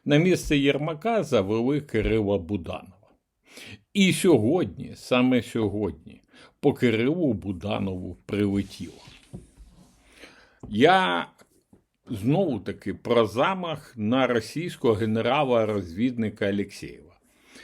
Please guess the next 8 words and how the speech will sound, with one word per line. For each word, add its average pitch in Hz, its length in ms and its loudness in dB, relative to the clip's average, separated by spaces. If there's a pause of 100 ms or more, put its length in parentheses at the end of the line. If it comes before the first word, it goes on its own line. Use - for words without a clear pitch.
(120)
Справа 208 520 4
в - 180 -4
тому, 196 340 4
що - 260 0
це 180 320 0
був 156 460 -2
головний 143 800 0
контакт 110 800 -2